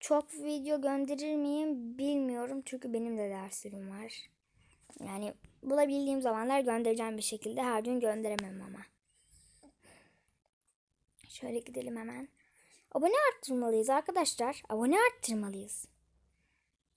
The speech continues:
Ki daha kaliteli videolar çekebilirim. O şeyler falan. Yani bununla da çekineceğim. Bununla da çekineceğim. Aa, işaretimiz var. Aa, bu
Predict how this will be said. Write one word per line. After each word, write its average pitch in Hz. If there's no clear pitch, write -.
Ki 370
daha 285
kaliteli 302
videolar 285
çekebilirim. 262
O 247
şeyler 240
falan. 262
Yani 247
bununla 262
da 254
çekineceğim. 302
Bununla 311
da -
çekineceğim. 220
Aa, 269
işaretimiz 294
var. 403
Aa, 262
bu 381